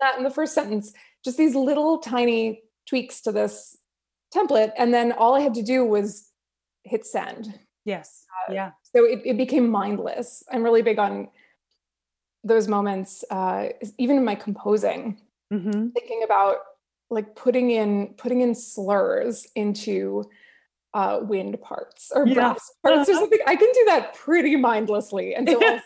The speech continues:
Speaker 1: save that, or, like, dynamics. The dynamics
Speaker 2: Yeah.
Speaker 1: sometimes require a little more thoughts, um,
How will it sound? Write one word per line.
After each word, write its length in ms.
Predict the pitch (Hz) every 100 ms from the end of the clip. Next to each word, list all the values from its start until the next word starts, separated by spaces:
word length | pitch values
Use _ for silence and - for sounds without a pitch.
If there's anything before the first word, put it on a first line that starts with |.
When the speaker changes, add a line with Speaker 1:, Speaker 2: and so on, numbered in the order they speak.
| - 240
Speaker 1:
save 320 | 262 302 269
that, 440 | 247 202 196 214 240
or, 80 |
like, 200 | 254 247
dynamics. 760 | 349 339 311 240 208 196 - - -
The 180 | 349 285
dynamics 360 | 359 349 330 -
Speaker 2:
Yeah. 80 | 294
Speaker 1:
sometimes 260 | 262 226
require 260 | 208 208 202
a 80 | 196
little 180 | 202 202
more 160 | 196
thoughts, 340 | 208 196 208 - _ _ - - -
um, 480 | - 220 208 202 -